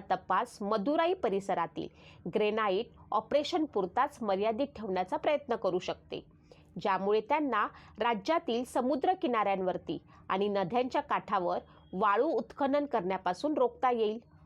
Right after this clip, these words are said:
सागायमच्या तपासात अनेक बाजूंनी अडथळा आणल्याचा आरोप होते. जेव्हा जिल्हा अधिकाऱ्यांनी त्यांना फारसे सहकार्य केले नाही, त्यांच्या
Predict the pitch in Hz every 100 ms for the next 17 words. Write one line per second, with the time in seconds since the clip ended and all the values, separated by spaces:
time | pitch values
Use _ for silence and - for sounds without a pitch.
0 | - - - - - 208 185 202 214 262
1 | 302 269 262 262 254 202 - - - -
2 | 202 254 359 208 214 180 202 208 254 214
3 | 190 214 247 247 175 170 180 269 262 196
4 | 180 175 - - - - - - - -
5 | - 196 180 233 190 175 190 226 202 254
6 | 220 254 - 190 240 240 202 196 180 -
7 | - - - - 226 240 196 311 - 208
8 | 196 277 277 247 196 180 180 262 - 214
9 | 180 165 165 156 - - - - - -
10 | - - 277 294 - 320